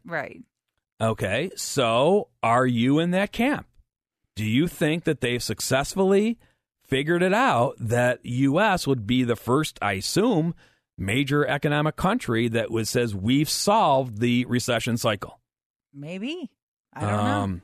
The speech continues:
Speaker 1: I think politicians will somehow, or elections will
Speaker 2: um,
Speaker 1: screw that up.
Speaker 2: you know, you know, you know, I'm not gonna go, I'm gonna go out on a limb and say we will have another U S
Speaker 1: Okay.
Speaker 2: recession.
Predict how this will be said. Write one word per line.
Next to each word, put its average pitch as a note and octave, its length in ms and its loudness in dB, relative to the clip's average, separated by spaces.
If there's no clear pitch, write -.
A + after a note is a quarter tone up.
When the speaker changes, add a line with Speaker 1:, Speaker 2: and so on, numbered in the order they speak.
Speaker 1:
I A3+ 120 -2
think A#3 240 -6
politicians E3 680 -8
will D#3+ 120 -12
somehow, D#3 520 -12
or D#3 200 -10
elections D#3 560 -10
will - 120 -6
Speaker 2:
um, E2+ 80 -10
Speaker 1:
screw D#3 260 -12
that C#3 240 -10
up. C#3 160 -14
Speaker 2:
you G2 80 -6
know, G2 200 -4
you G2+ 200 -8
know, G#2 440 -6
you G2 140 -14
know, F#2+ 340 -8
I'm E3 340 0
not F#3+ 260 0
gonna G3+ 160 0
go, C3 340 2
I'm D#3 220 -2
gonna F3+ 240 -4
go D#3+ 80 2
out D3 80 2
on D3 60 -2
a - 20 0
limb C#3+ 240 2
and A2 80 -2
say A#2+ 160 0
we A2+ 180 2
will B2 300 2
have F#2+ 160 -2
another F2 240 -8
U F2 180 -6
S E2 60 -10
Speaker 1:
Okay. - 80 -6
Speaker 2:
recession. F2 380 -8